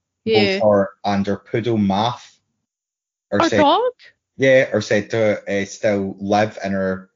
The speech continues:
Speaker 2: mansion there.
Speaker 1: She
Speaker 2: Uh,
Speaker 1: didn't take her
Speaker 2: let's see.
Speaker 1: dog with her, did she, when she died?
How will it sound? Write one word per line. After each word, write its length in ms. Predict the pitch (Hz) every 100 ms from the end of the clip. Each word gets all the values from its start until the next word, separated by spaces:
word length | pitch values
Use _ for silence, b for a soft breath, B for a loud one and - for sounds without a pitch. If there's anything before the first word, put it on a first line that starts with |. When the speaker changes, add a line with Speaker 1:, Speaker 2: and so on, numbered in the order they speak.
| _ _ _ -
Speaker 2:
mansion 580 | 101 101 110 - 113 110
there. 360 | 107 107 104 _ _ _ _ _ _ -
Speaker 1:
She 200 | 95 -
Speaker 2:
Uh, 100 | 95
Speaker 1:
didn't 140 | 92
take 220 | 392 392
her 80 | 294
Speaker 2:
let's 100 | 247
see. 40 | 202
Speaker 1:
dog 180 | 190 190
with 180 | 175 -
her, 140 | 254
did 200 | 269 208
she, 200 | - 285
when 160 | 247 180
she 140 | - 175
died? 380 | 151 160 247